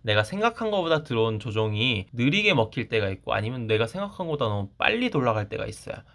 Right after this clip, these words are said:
그럴 때 이 이엑스피 센시티비티 게인 값을 조정해줘서 자신만의 조종 값으로 세팅을 해줄 수가 있습니다. 그 다음에 뭐 Restore to Default는 초기 값으로 설정하는 거고요.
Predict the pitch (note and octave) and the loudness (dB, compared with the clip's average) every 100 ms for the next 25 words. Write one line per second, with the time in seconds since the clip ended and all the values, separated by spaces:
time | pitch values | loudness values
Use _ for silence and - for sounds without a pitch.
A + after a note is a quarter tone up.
0 | _ - A#2+ A2 - D#3 A2+ G#2 - D#3 | _ -2 2 2 2 0 0 -2 -4 -2
1 | E3 - - - C#3+ C3+ C3+ - C#3+ C#3+ | -2 -4 -18 -12 -6 -4 -6 -6 -8 -8
2 | - - C#3 C#3 - C#3 C3+ - G#2+ A2 | -8 -6 -6 -6 -6 -4 -4 -4 -2 0
3 | A2 A2 G2+ - E3 F3 F3+ - D3 F3+ | -2 -4 -6 -4 -2 -2 -2 -4 -2 0
4 | F3+ C#3+ G2 C3+ A2 - - - - G#2 | 0 -2 -2 0 -2 -4 -18 -12 -6 -6
5 | - F3+ E3+ G#2+ A2 D3+ - A2+ A2+ A2 | -6 -2 0 2 0 -2 -6 -6 -4 -4
6 | G#2+ - A#2+ D3+ F3 F3 E3+ - F#3 D#3+ | -6 -8 -4 -4 -2 -4 -4 -6 -4 -2
7 | E3+ E3+ D#3+ - - G2+ - - D#3 B2+ | -2 -4 -8 -8 -6 -6 -10 -6 -4 -4
8 | - - _ _ - G#2+ G2+ B2 D#3 D#3 | -6 -10 _ _ -6 -2 0 2 0 0
9 | G2+ G2+ C#3 C#3 - E3+ D#3+ D#3 C#3 A#2 | -2 0 0 -2 -2 0 0 -2 -8 -8
10 | - C3 B2+ B2 G#2+ G#2 C#3+ E3+ F#3 - | -6 -8 -8 -8 -4 -2 -4 -4 -10 -16
11 | - G#3+ A3 A3 C#3 - - G#2+ A2 C#3+ | -16 -8 -6 0 -2 -2 -4 -4 -2 -2
12 | C#3+ C3 G2+ G2 F#2+ F#2 G2 G2 D3+ | -2 -2 -2 -2 -4 -6 -4 -4 -4